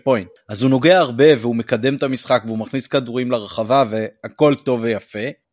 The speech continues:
אבל אין את התכלס של המספרים בינתיים ומספיק, ויש לו את כל ההנחות והוא שחקן צעיר ווואו על מה שהוא עושה, ו-,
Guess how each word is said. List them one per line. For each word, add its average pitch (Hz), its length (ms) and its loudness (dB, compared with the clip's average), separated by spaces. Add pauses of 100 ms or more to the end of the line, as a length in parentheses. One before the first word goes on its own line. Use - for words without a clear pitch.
אבל 107 280 0
אין 127 120 4
את 127 120 -4
התכלס 151 560 4
של - 160 -6
המספרים 214 580 0
בינתיים 156 640 2
ומספיק, 135 720 0
ויש 123 460 0
לו 151 100 2
את 139 100 -4
כל 151 200 2
ההנחות 147 600 2
והוא 135 100 -8
שחקן 139 380 -6
צעיר 147 360 0 (460)
ווואו 156 300 6
על 139 120 2
מה 143 160 -2
שהוא 131 240 -2
עושה, 175 340 2
ו-, 123 160 0